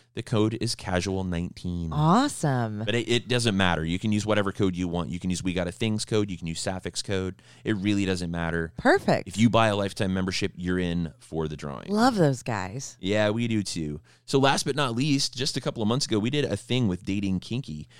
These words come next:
Speaker 1: that was called What's Wrong with Swinging?
Speaker 2: Yes, and we had on the panel, um, uh, quite a few content creators that are friends of ours, uh, Monogamish Marriage,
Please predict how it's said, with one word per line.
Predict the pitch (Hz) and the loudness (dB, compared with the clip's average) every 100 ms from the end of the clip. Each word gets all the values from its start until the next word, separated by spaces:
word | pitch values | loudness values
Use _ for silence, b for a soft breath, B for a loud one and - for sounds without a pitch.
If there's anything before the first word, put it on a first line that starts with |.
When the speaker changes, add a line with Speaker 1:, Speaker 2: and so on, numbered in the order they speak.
| B | B
Speaker 1:
that | 110 | -2
was | 113 | 0
called | 120 110 80 | 2 2 2
What's | 107 - - - | 0 0 -4 -4
Wrong | 95 101 104 | -2 0 -2
with | 98 - | -2 -4
Swinging? | - 90 90 73 71 78 B B _ | -2 -2 -2 -2 -8 -14 B B _
Speaker 2:
Yes, | 135 160 196 294 202 - - | -4 0 2 2 0 -2 -2
and | 160 156 156 151 156 | 0 2 2 0 -2
we | 143 156 | -2 -4
had | 156 196 233 254 | -2 -2 -2 -2
on | 214 | -4
the | 214 | -2
panel, | 185 143 135 165 - | -4 -2 -4 -4 -4
um, | 147 139 139 139 - | -2 -2 -2 -4 -4
uh, | 123 120 | -6 -6
quite | - 160 | 0 0
a | 170 | 0
few | 185 | -2
content | 170 165 175 - | 0 -2 -4 -4
creators | 160 151 160 | -2 0 0
that | 165 | -2
are | 151 | -2
friends | 156 160 | -2 -2
of | 147 | -2
ours, | 147 151 175 - | -2 -2 -4 -4
uh, | 139 127 | -4 -2
Monogamish | 131 135 135 131 - | -2 -2 -2 -4 -4
Marriage, | 139 123 143 254 - | -4 -2 -4 -6 -12